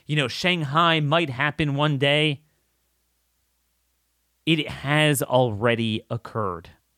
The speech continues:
We have no freedom in this country, even in a red state. You know, and then you have the, the federal court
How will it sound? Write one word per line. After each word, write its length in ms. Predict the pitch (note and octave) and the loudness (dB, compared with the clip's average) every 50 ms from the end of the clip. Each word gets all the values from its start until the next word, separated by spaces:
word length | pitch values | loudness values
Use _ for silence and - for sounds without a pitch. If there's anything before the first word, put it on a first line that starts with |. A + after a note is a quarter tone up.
| _ _ _ _ _ _ _ _ _ - | _ _ _ _ _ _ _ _ _ -12
We 280 | B2 A2+ C3 D3+ D3 B2+ | -6 -2 0 0 0 0
have 540 | A2 A#2+ B2+ A#2+ G#2+ F#2 D#2+ E2+ - - - _ _ _ _ _ | 0 -2 -2 0 0 -2 -4 -6 -8 -14 -20 _ _ _ _ _
no 460 | A#2+ C3 B2+ A#2 G#2 G2+ G#2 G2+ G2 - _ _ _ _ | -2 0 2 2 2 2 0 -4 -6 -10 _ _ _ _
freedom 560 | _ - - C#3 B2+ G#2 F2 D#2 D#2+ - - _ _ _ _ _ _ _ - | _ -12 -8 -8 -6 -6 -8 -10 -14 -16 -20 _ _ _ _ _ _ _ -12
in 120 | A#2 A2 | -10 -8
this 200 | F#2 F#2 - - | -8 -8 -8 -10
country, 520 | - - E2+ F#2 - - - - - _ _ _ _ _ _ _ _ _ _ _ _ _ _ _ _ _ - | -10 -10 -12 -12 -12 -14 -16 -18 -20 _ _ _ _ _ _ _ _ _ _ _ _ _ _ _ _ _ -4
even 280 | D3+ D#3+ D3 F3 E3+ | -2 0 2 2 2
in 160 | D#3 C#3+ C3 | 0 0 -2
a 100 | A#2+ G#2+ | -2 -2
red 360 | G2+ F#2+ G2+ A#2 A#2+ C#3 C#3+ - | -4 -4 -2 -2 0 0 -2 -4
state. 360 | - - F3 D#3+ C3 A2 - - - - - - | -4 0 0 0 0 0 -4 -10 -20 -20 -10 -4
You 100 | E3 F#3 | -2 0
know, 100 | G#3 - | 0 0
and 140 | E3 E3+ F#3 | 0 0 0
then 100 | G3+ G#3+ | 0 0
you 100 | G#3+ G#3 | 2 2
have 240 | F#3 F#3 F3+ C#3+ C3+ | 2 0 0 0 2
the, 200 | D#3 D3+ C#3 - | 2 2 2 0
the 220 | D3+ A#2+ D3+ C#3+ | 0 0 2 2
federal 540 | A#2+ - - - E3+ G#3 C4 D4 C#4 G3+ D#3 | 2 0 -4 -4 -2 0 2 4 4 2 2
court 420 | - - D3+ D3 C#3+ B2+ C3 C3 | 0 0 0 2 4 2 2 0